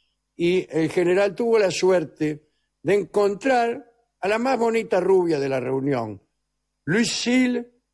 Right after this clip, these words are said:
de Chatagny. Estaba pensando, ¿no?, que hasta uno puede fingir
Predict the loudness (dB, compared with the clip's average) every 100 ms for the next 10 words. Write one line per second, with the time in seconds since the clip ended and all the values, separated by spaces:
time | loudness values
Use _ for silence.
0 | _ 0 0 2 0 -2 -2 -4 -6 -12
1 | -20 _ _ _ _ _ _ _ _ _
2 | -10 -6 0 0 0 -2 -2 -2 -2 -2
3 | -4 -6 -6 -4 -4 -4 -4 -2 -4 0
4 | 0 0 -2 -6 -6 0 2 2 -2 -10